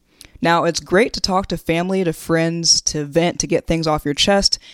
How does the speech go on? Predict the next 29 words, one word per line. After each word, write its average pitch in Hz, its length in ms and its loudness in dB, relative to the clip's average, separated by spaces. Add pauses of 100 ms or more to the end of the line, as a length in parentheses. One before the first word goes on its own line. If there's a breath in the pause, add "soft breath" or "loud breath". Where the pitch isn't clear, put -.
(180 loud breath)
And 185 160 -2
if 196 140 -4
you 180 100 -2
have 208 460 2
family 170 400 0
and 160 120 -2
friends 156 420 0
who 156 320 0
are 156 260 0
willing 156 300 -2
to 156 100 -6
listen 160 340 0
to 170 60 -4
you 165 260 -2
and 147 140 -4
who 156 180 -4
are 143 100 0
there 147 220 2
for - 140 -6
you, 160 100 0
can 143 160 -8
comfort 175 360 -2
you, 190 260 0 (300 loud breath)
then - 100 -6
that 156 100 0
is 147 140 -2
a 139 80 -4
huge 262 420 0
blessing, 143 540 0